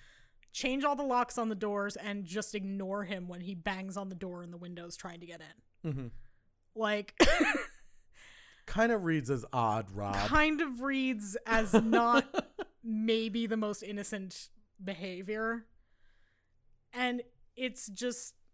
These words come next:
Speaker 1: I personally think there is a possibility that if it was Rob, I don't think Patrice died right away.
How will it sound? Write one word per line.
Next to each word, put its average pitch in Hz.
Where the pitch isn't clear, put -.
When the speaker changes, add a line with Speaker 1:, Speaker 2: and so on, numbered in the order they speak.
Speaker 1:
I 196
personally 185
think 190
there 190
is 196
a 202
possibility 185
that 185
if 220
it 254
was 226
Rob, 202
I 220
don't 226
think 208
Patrice 190
died 240
right 170
away. -